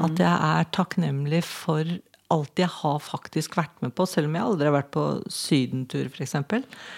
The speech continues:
Eh, det har jeg ikke tenkt på før, for jeg har aldri hatt noe særlig behov for å reise til Syden. Men,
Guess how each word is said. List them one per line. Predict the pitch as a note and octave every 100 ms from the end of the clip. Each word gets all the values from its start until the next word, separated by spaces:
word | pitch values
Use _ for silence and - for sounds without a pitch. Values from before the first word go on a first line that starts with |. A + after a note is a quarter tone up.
| - - -
Eh, | - F#3
det | -
har | F3
jeg | G#3
ikke | - -
tenkt | D#3+ C#3+
på | E3+
før, | - G3+ A3
for | A3
jeg | F#3+
har |
aldri | E3+ C3+ D#3
hatt | D#3+ -
noe | D#3+
særlig | - D3+ C#3
behov | D3+ D3+ C3
for | -
å | D3+ D3+
reise | D3 C#3
til | -
Syden. | D3 D#3 D#3 G#3 A3 - - - -
Men, | F#3+ F#3+ F#3+